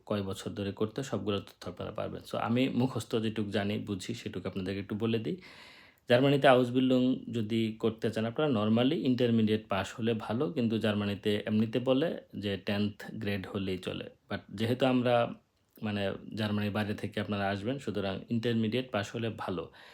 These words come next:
এবং আউসবিল্ডিং করতে গেলে মিনিমাম বি ওয়ান আসলে থাকা উচিত, কোনো কোনোটা একটু কম হলেও হয়, কিন্তু অনেকগুলো আবার বি টু,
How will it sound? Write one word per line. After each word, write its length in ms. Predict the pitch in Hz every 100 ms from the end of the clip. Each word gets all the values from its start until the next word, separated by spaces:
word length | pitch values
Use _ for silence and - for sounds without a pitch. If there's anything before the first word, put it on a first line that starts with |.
| - - -
এবং 420 | 110 110 127 131 - _ -
আউসবিল্ডিং 500 | 123 131 139 143 139
করতে 260 | 143 135
গেলে 160 | 139 135
মিনিমাম 720 | 117 113 127 147 151 156 143
বি 160 | 131 127
ওয়ান 220 | 120 110
আসলে 300 | 107 107 101
থাকা 280 | - 107 113
উচিত, 300 | 110 135 135
কোনো 220 | 120 110
কোনোটা 240 | 110 107
একটু 240 | 110 - 123
কম 220 | 131 123
হলেও 220 | 127 139
হয়, 280 | 143 156 - -
কিন্তু 300 | 117 113 135
অনেকগুলো 540 | - 151 143 139 139
আবার 240 | 135 135 165 - - - -
বি 280 | 101 107 127
টু, 280 | 120 123